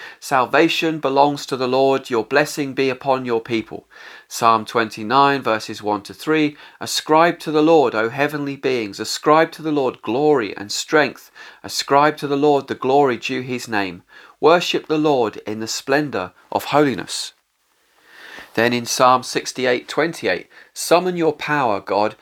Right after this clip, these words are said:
show us your strength, our God, as you have done before." Heavenly worship seems to be both ecstatic and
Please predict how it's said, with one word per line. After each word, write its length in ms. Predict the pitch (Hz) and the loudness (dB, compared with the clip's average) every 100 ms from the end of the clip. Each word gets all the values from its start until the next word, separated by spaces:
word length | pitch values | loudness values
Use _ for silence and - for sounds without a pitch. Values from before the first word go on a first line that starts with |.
| - - | -20 -8
show 340 | - 147 170 | 2 4 4
us 160 | 165 - | 0 -6
your 120 | 127 | -6
strength, 580 | - - 131 107 - - - | -6 -2 -2 -2 -14 -4 2
our 280 | 151 160 | 4 4
God, 420 | 151 160 143 113 - | 0 2 2 2 -2
as 220 | 110 110 123 | -6 -4 -4
you 160 | 139 | -6
have 240 | 131 113 - | -6 -10 -4
done 240 | 117 104 | -4 -4
before." 460 | 98 - 92 90 _ _ _ _ _ _ _ _ _ _ - | -12 -4 -2 -4 _ _ _ _ _ _ _ _ _ _ 0
Heavenly 320 | 165 226 214 | 0 2 2
worship 500 | 165 160 147 - - | 4 4 4 -6 -8
seems 360 | - 139 127 | -6 -6 -6
to 100 | - | -12
be 140 | 123 120 | -10 -4
both 420 | 120 117 113 - - | 0 0 0 -8 -6
ecstatic 960 | 98 - - - 143 143 151 135 - - _ | -4 -4 -8 0 0 0 -2 -4 -4 -20 _
and 360 | 123 127 127 | 0 0 -2